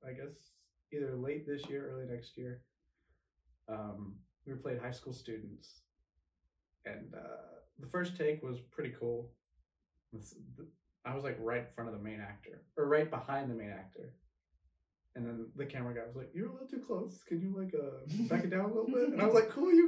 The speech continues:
Speaker 1: got it. You got it. Like, I get it." Like,
Speaker 2: You're breathing down their neck.
Speaker 1: No, it was close. It was
Speaker 2: You
Speaker 1: closer
Speaker 2: got
Speaker 1: than,
Speaker 2: me in
Speaker 1: it
Speaker 2: the
Speaker 1: was closer
Speaker 2: shot.
Speaker 1: than me and you.
Speaker 2: Yeah. Oh, okay.
Speaker 1: Like, I was,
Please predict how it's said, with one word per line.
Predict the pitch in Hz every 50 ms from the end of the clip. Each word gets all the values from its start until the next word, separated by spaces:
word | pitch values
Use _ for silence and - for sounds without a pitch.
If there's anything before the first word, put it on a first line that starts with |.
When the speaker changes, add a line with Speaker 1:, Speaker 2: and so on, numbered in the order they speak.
| 370 370
Speaker 1:
got | 392 392 381
it. | 240 165 160 - -
You | -
got | - 330 320 339 349 -
it. | - 190
Like, | 214 196 185
I | 190
get | 190 180 190 208 214
it." | 170 156 151 - -
Like, | 156 156 160
Speaker 2:
You're | 175 160
breathing | 131 120 143 143 127 127 127
down | 123 123 120 120
their | 117 110
neck. | 113 117 110 - - - - - - - - - - -
Speaker 1:
No, | 180 185 180 160 147 147 - - - - 170
it | 190 214
was | 226 185
close. | - - 156 170 160 143 131 135 135 - 185
It | 190 208
was | 226 214 202
Speaker 2:
You | -
Speaker 1:
closer | - 185 190 - - 185
Speaker 2:
got | 160
Speaker 1:
than, | 147 117
Speaker 2:
me | 113 -
in | 170
Speaker 1:
it |
Speaker 2:
the | 180 190
Speaker 1:
was | 185
closer | - 190 214 226
Speaker 2:
shot. | 233
Speaker 1:
than | 208 185 160
me | 160 156
and | 147 131 123
you. | 127 131 123 113 - - _ _
Speaker 2:
Yeah. | 135 123 110 101 - - 98 - - - - - - - -
Oh, | 127 127 127
okay. | 123 - 98 101 - - - _
Speaker 1:
Like, | - 151 151 151
I | 160 170
was, | 180 175 180 175 - - -